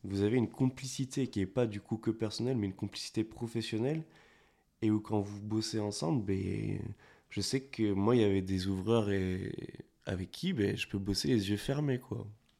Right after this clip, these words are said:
Où je me dis, ben ouais, on sait ce qu'on, on sait ce qu'on a à faire, on sait comment on agit s'il se passe telle ou telle situation avec certains ouvreurs parce que, ben, on se connaît, on s'est côtoyé en dehors, on a créé des liens.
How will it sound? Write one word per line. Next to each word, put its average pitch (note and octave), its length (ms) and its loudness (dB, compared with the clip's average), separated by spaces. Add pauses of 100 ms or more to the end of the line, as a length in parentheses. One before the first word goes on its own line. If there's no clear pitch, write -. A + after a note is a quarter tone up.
(140)
Où G#2 60 0
je F#2+ 60 -2
me F#2+ 100 2
dis, G#2+ 120 -4
ben G#2 160 0
ouais, A2 80 0
on A2+ 140 -2
sait - 140 -6
ce - 80 -8
qu'on, G#2 180 -14 (580)
on A2 40 -14
sait - 160 -6
ce - 60 -4
qu'on B2+ 200 -2
a A#2+ 100 4
à A2 60 2
faire, C3+ 420 4 (320)
on A2 60 0
sait B2+ 180 4
comment B2+ 320 8
on A2+ 100 8
agit A#2+ 360 8
s'il A2+ 200 0
se - 80 -6
passe G2+ 180 2
telle A#2+ 120 2
ou A2+ 60 2
telle A#2 160 0
situation A#2 520 2
avec A2+ 200 6
certains G#2 380 -2
ouvreurs G2+ 280 0
parce - 220 -4
que, C3+ 260 6 (380)
ben, G2+ 80 6
on F#2 80 6
se - 80 0
connaît, C3+ 460 6 (360)
on G#2 160 2
s'est G2 200 0
côtoyé C3+ 360 4
en B2+ 120 6
dehors, A#2 440 4 (260)
on G2 140 2
a F#2+ 100 6
créé C3 280 2
des B2+ 120 6
liens. A#2 380 4